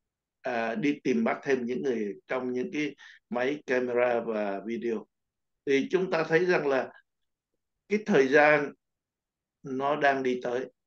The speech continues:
Nhưng mà nó phải mất cả hai năm, ba năm mới đến giai đoạn bây giờ. Và muốn đến cái giai đoạn kế tiếp cũng chắc phải mất thêm vài năm nữa. Điều đó chúng ta thấy là để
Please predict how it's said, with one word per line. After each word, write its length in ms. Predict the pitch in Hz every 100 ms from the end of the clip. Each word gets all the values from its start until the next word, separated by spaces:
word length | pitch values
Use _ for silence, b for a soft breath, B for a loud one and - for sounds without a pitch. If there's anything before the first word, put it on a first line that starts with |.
| _ _ _ _ _ _
Nhưng 240 | 147 175 175
mà 100 | 143
nó 140 | 151
phải 140 | 196 110
mất 340 | 147 - -
cả 200 | 127 101
hai 240 | - 139 139
năm, 320 | 135 135 127
ba 180 | 131 131
năm 320 | 135 135 127
mới 140 | 139
đến 280 | 147 143 156 147
giai 160 | 135
đoạn 280 | 127 113 104
bây 140 | 131
giờ. 180 | 117 101 - _ _ _ _ _ _ _ -
Và 120 | 120
muốn 400 | 113 131 160 185
đến 180 | 160 160
cái 120 | 175
giai 180 | 151 139
đoạn 240 | 135 117 107
kế 140 | 147
tiếp 220 | 156 220 233 _ _ -
cũng 160 | - - -
chắc 180 | 156 147
phải 80 | 117
mất 180 | 107 135 -
thêm 180 | 123
vài 180 | 113 101
năm 220 | 110 113
nữa. 200 | 110 131 - _ _ _ _
Điều 180 | - 127
đó 120 | 127 135
chúng 180 | 151 151
ta 120 | 143 139
thấy 440 | 147 170 208 - _ _ _
là 500 | - 117 120 117 107 b b b _ _
để 640 | - 123 123 123 117 101